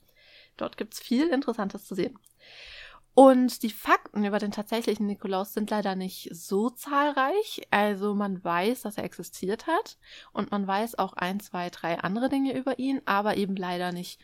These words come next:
so viel. Man weiß, dass er ungefähr mit neunzehn von seinem Onkel, der ebenfalls Nikolaus hieß, und Bischof der Stadt Myra war, zum Priester geweiht wurde. Und danach wurde er erstmal Abt in einem Kloster und das Kloster war auch ganz in der Nähe der Stadt Myra, das Kloster hieß Sion.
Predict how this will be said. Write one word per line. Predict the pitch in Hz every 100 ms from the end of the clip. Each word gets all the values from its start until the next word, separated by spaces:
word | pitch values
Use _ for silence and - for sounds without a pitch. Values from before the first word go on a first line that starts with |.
| _
so | - - 170 175 160
viel. | - - - - -
Man | 220 214
weiß, | 208 233 302
dass | 240
er | -
ungefähr | 208 226 214 208 196 196 - - _
mit | 196 -
neunzehn | 190 185 185 247 277 302 294 302
von | 233 202
seinem | 180 160
Onkel, | 165 160 - 254 453 -
der | 165
ebenfalls | 156 156 - 180 -
Nikolaus | 196 233 247 262
hieß, | 349 - - _
und | - 262 277 277
Bischof | 240 220 196
der | 175
Stadt | - 160
Myra | 165 156 156 170
war, | 202 330 453 - -
zum | - 269 277
Priester | - 247 214 - 143
geweiht | 147 156 - 190
wurde. | 185 165
Und | 190 190
danach | 208 214 254 302
wurde | 233
er | 214 -
erstmal | 190 - 165 -
Abt | 294 311 -
in | 196
einem | 175 165
Kloster | 160 - 175 170 - 349 403
und | 214
das | 202 -
Kloster | - 202 208 180
war | 165
auch | -
ganz | 170 185
in | 175
der | 175
Nähe | 254 277 -
der | 247
Stadt | - 233
Myra, | 220 226 226 208 202
das | 185 -
Kloster | - 175 185
hieß | 165 165 -
Sion. | 233 247 247 247